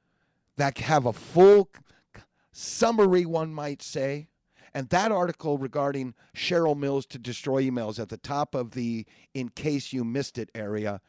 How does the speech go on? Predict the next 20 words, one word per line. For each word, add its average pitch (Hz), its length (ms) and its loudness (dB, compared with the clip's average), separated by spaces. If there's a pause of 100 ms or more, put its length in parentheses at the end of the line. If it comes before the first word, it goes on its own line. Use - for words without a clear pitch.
(360)
is 131 240 0
well 147 640 2
worth 135 240 -2
the 127 100 -2
read, 123 280 -4
even 127 160 -8
though 120 120 -6
I'm 110 120 -8
gonna 107 100 -10
go 117 220 -6
over 107 180 -8
as 98 140 -10
much 117 200 -10
as 113 120 -12
I 101 80 -10
can 104 360 -12
right 95 240 -10
now 98 240 -12
on 82 180 -14
it. - 80 -20